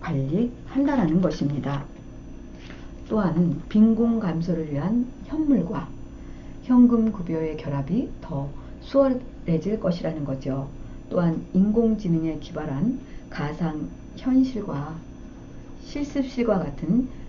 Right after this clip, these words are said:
스마트 교육의 활용으로 실제보다 더 다양한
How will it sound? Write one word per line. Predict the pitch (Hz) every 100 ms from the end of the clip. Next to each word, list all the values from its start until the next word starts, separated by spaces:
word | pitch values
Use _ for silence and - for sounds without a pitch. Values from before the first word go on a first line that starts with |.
| -
스마트 | - 254 240 - 202 190
교육의 | 165 156 156 156
활용으로 | 208 262 240 175 160 139 - - - -
실제보다 | - 120 247 185 - 170 220 -
더 | 160 165 185
다양한 | 170 139 139 170